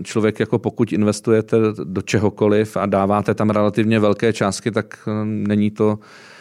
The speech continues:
eh, nakupování rohlíků a, mm, mě jako mnohdy udi-, udivuje, když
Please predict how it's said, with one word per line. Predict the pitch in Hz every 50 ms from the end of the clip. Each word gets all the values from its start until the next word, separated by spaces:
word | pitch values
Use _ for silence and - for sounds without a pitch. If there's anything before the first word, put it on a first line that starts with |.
| - - _ -
eh, | 117 110 107
nakupování | 107 107 101 - 117 104 117 107 110 104 104 107 117 120 120
rohlíků | 113 107 101 107 104 98 98 - 117 113 117 117 117 113
a, | 110 107 107 107 104
mm, | 104 98 - - 95 95 104 107 104 104 107 104 104 101 101 101 101 107 110 113 110 110 104 -
mě | 110 107 107
jako | 104 104 98 95 - -
mnohdy | 113 110 104 101 98 107 110 113
udi-, | 110 104 101 98 104 107 107
udivuje, | 131 104 95 107 110 98 104 107 104 101 101 104 110 107 113
když | 110 98 101 - - - - - -